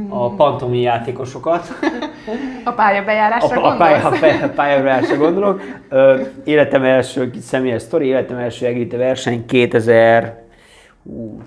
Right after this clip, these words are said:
Speaker 1: tizenhét vagy tizennyolc, de te segíteni fogsz, a belga juhász világbajnokság
Speaker 2: Mhm, mhm.
Speaker 1: Németországban.
Speaker 2: Mhm.
Speaker 1: És ott, én ott láttam először egriti versenyt, így, így élőben.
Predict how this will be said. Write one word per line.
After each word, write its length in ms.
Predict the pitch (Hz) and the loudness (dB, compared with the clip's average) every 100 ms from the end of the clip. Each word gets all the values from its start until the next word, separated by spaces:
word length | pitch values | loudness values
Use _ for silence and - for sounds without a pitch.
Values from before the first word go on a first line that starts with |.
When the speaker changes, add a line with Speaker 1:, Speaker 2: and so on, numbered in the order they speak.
| - - | -20 -12
Speaker 1:
tizenhét 500 | 151 139 123 123 120 | -4 0 0 0 -4
vagy 160 | 120 | -8
tizennyolc, 540 | - 120 113 113 113 113 | -8 -4 -2 -2 -4 -4
de 100 | 117 | -6
te 120 | 123 | -10
segíteni 560 | 113 117 113 113 117 117 | -6 -4 -2 -4 -8 -6
fogsz, 400 | 123 117 - 123 | -4 -4 -4 -6
a 480 | 113 117 117 117 - | -4 -2 -2 -2 0
belga 240 | 131 127 | 0 2
juhász 340 | 117 113 117 - | 2 0 -2 -6
világbajnokság 1040 | 117 113 117 117 117 127 262 277 117 117 113 | -6 -4 -4 -4 -4 -4 -2 -2 -2 -4 -8
Speaker 2:
Mhm, 100 | 247 | -6
mhm. 560 | 254 277 113 113 117 117 | -6 -6 -10 -10 -8 -6
Speaker 1:
Németországban. 880 | 117 127 135 151 151 165 170 196 208 | -6 -6 -4 -6 -4 -4 -4 -4 -6
Speaker 2:
Mhm. 460 | 208 202 202 202 311 - - - _ _ | -8 -10 -10 -10 -12 -14 -20 -20 _ _
Speaker 1:
És 560 | - 110 113 107 - - | -6 -2 -2 -2 -12 -12
ott, 360 | - 120 - - _ _ | -8 -8 -8 -20 _ _
én 120 | 131 | -2
ott 120 | 127 | -2
láttam 400 | 226 117 - 110 | 0 -2 -4 -6
először 420 | 107 101 - - - - - _ _ _ _ | -8 -8 -10 -14 -14 -16 -20 _ _ _ _
egriti 440 | - 104 104 - 107 | -12 -8 -8 -8 -8
versenyt, 640 | 104 101 - 110 110 - - _ _ _ - | -8 -10 -12 -12 -12 -14 -20 _ _ _ -16
így, 320 | 110 98 - | -12 -12 -12
így 120 | 104 104 | -8 -4
élőben. 480 | 104 123 139 185 | 0 0 0 -2